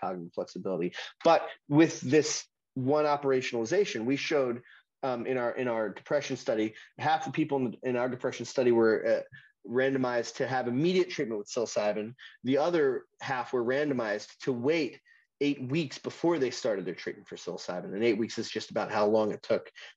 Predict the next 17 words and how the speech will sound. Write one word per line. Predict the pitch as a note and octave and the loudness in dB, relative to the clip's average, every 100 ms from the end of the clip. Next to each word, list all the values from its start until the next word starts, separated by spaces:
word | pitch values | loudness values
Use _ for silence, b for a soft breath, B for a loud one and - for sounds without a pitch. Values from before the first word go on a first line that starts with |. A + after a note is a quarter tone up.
| _ - | _ -2
for | B2+ G#2+ | 2 4
the | G2+ | 2
first | - C#3 A#2 - | 2 2 2 -2
immediate | A#2+ B2+ C3 | 0 2 2
treatment | - C3+ G2+ A2 | 0 -4 -4 -4
group | G#2 - | -6 -6
to | G#2 | -4
get | A2 F#2+ - - | -2 -2 -6 -10
to | F2+ | -8
the | |
four-week | F#2 - F#2+ E2+ E2+ | -6 -4 -2 -2 -6
post | - F#2 F#2 - - _ - | -2 0 0 -6 -20 _ -8
psilocybin | - - G2 F#2 F2+ E2+ b b _ - | -4 -2 0 0 0 -8 b b _ -2
time | B2 A2 | 0 0
point. | F#2 | 2
So, | G#3 F3 B B - | 6 4 B B 4
so, | G#3 F3 | 8 8